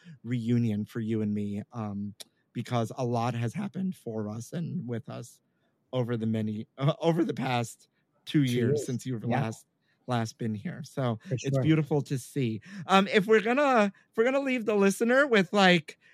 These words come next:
Speaker 1: you know, some last minute Thanksgiving inspiration, what would it be?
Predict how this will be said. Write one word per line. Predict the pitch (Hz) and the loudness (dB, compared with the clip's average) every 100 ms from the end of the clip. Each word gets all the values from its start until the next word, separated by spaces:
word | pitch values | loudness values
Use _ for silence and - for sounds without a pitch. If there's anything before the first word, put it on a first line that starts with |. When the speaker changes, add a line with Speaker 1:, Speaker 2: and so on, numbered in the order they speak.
| _ 226 | _ 2
Speaker 1:
you | 220 | 6
know, | 208 269 | 6 4
some | - 214 196 185 180 - | 6 8 8 6 4 2
last | 160 185 190 233 - | 2 4 4 2 2
minute | 214 233 - | 2 2 2
Thanksgiving | 220 220 - 220 226 220 | 2 2 0 0 2 0
inspiration, | 214 202 - 214 214 226 - 262 277 | -2 -4 0 2 4 2 0 0 0
what | 226 226 | 4 4
would | 220 220 | 4 2
it | 190 | 2
be? | 220 247 311 | 0 2 0